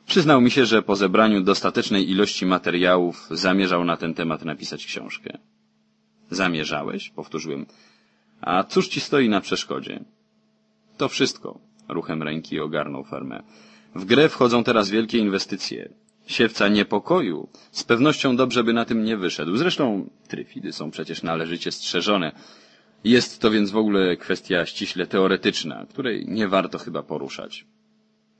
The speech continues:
„Z tobą nigdy właściwie nie wiem, co mam myśleć”, powiedziałem. „Nigdy nie jestem pewien, kiedy mówisz poważnie, a kiedy pozwalasz hulać wyobraźni. Czy naprawdę sądzisz, że tryfidy są niebezpieczne?” Pykał przez chwilę fajkę, zanim odpowiedział.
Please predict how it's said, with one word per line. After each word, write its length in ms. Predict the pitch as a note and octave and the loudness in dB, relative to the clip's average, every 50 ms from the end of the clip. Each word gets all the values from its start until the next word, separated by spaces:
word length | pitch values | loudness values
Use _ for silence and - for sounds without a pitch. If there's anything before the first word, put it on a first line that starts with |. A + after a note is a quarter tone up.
| _ _ _ _ _ | _ _ _ _ _
„Z 140 | - - - | -12 -6 -4
tobą 280 | - F#3+ E3 D3+ A#2+ | -2 0 2 4 4
nigdy 280 | A2+ A#2+ B2+ A#2+ A#2 A#2 | 4 4 4 4 2 2
właściwie 500 | G2+ G2+ G2 F2 - - G#2 G2 G2+ F#2+ | 2 2 0 0 -2 -4 -2 0 0 2
nie 140 | F#2+ F#2+ F2+ | 2 2 0
wiem, 200 | F2+ F2 E2+ E2 | 0 -2 -4 -4
co 200 | - - A#2 G#2+ | -2 -2 0 2
mam 220 | F#2 F2 E2 D#2 | 2 0 -2 -4
myśleć”, 360 | D2 C#2 - - - - - | -6 -6 -8 -10 -12 -12 -12
powiedziałem. 500 | - D2+ D2 D#2+ D2+ D#2 C#2+ B1 B1+ C2 - - - - - - - - - _ - | -12 -10 -10 -8 -8 -8 -8 -8 -10 -12 -16 -20 -20 -20 -20 -20 -20 -20 -16 _ 2
„Nigdy 260 | A3 B3+ A#3+ G3 G3 | 4 4 6 6 6
nie 80 | F#3 E3+ | 6 6
jestem 280 | D#3+ D3 - C#3+ B2+ | 6 4 4 2 2
pewien, 280 | A#2+ C3 B2+ A#2 A#2 G#2+ | 4 4 4 4 4 4
kiedy 180 | G#2 G#2+ G2+ G2 | 4 2 4 4
mówisz 260 | G2 F#2+ F#2 F#2 - | 2 2 0 -2 -2
poważnie, 520 | - G#2 F#2+ F#2 G#2 G#2 G2 G2+ G#2 G2 | -2 0 4 6 6 6 6 4 2 0
a 40 | F#2 | 2
kiedy 200 | F2 F#2 F2 F2+ | 2 0 0 0
pozwalasz 520 | D2+ F#2 F2 E2+ F2 F2+ F2 F2 E2+ - | 0 0 -2 2 2 2 4 4 2 0
hulać 360 | - - - G2 F#2 F2 D#2+ D#2 | -2 -2 0 2 2 2 0 -2
wyobraźni. 640 | D#2+ E2 D#2 D2+ D#2 D2+ C#2+ C#2 C2+ C2+ C2+ C#2 C#2 - - - _ _ | -4 -4 -4 -2 -2 -4 -4 -6 -8 -10 -12 -12 -14 -16 -20 -20 _ _
Czy 120 | - - | -4 0
naprawdę 400 | G#2+ G#2+ G2+ - D#3+ F#3 E3+ C3+ | 2 2 2 2 0 0 2 0
sądzisz, 360 | A2+ - A2+ G#2+ A2 A2 A2+ G2 | 0 0 0 0 0 0 -2 -4
że 280 | F2 F2 F2+ F2 E2 | -2 -2 0 0 0
tryfidy 640 | D#2 - - G2+ G#2 G#2 G2+ - A#2 C#3 C#3+ C#3 B2+ | -2 -4 -2 0 2 2 2 0 -2 -2 0 0 -2
są 200 | - A2 G#2 G2+ | 0 -2 -2 0
niebezpieczne?” 800 | G2 F#2+ F2 F2 - - - F2 D#2+ - - E2+ E2+ A2 D#3+ F3+ - _ _ _ _ _ _ _ _ _ _ _ _ _ _ _ _ _ _ _ _ _ _ - | 0 -2 -2 -4 -6 -6 -6 -6 -6 -4 -6 -6 -8 -8 -8 -12 -18 _ _ _ _ _ _ _ _ _ _ _ _ _ _ _ _ _ _ _ _ _ _ -8
Pykał 380 | F#2 E2 - - D2+ D2 C#2+ | -8 -6 -4 -4 -4 -4 -4
przez 240 | - - - D#2 D2 | -6 -8 -10 -10 -10
chwilę 300 | - - - F2+ D#2+ D2 | -10 -10 -8 -6 -6 -6
fajkę, 360 | - - D2+ D2+ D2 - D#2+ | -4 -4 -4 -4 -4 -8 -10
zanim 380 | D2+ D#2+ D2 C#2+ C#2+ C#2+ C#2 - - | -10 -10 -10 -10 -10 -10 -12 -12 -12
odpowiedział. 720 | - - - - D2 C#2+ C#2 C#2 C2+ C2 G#1 G1+ G1+ - | -14 -14 -12 -12 -12 -12 -12 -14 -14 -16 -16 -18 -18 -20